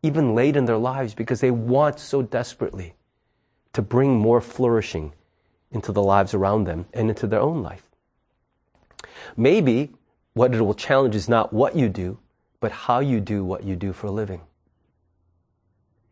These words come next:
Maybe it'll change the motives and the values that drive your work. Maybe it'll change how you interact with others.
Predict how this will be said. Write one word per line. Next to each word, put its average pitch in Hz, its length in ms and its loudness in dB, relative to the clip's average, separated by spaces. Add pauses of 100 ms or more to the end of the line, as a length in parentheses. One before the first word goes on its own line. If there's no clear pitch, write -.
(200)
Maybe 131 220 2
it'll 143 160 4
change 143 440 -2
the 120 100 0
motives 107 480 0
and 98 80 -2
the 90 40 -4
values 101 640 0 (240)
that 95 140 -6
drive 107 340 2
your 98 80 0
work. 120 340 -6 (300)
Maybe 196 240 2
it'll 220 160 4
change 180 440 -2
how 151 360 2
you 160 140 2
interact 135 420 0
with 131 100 -2
others. 147 360 0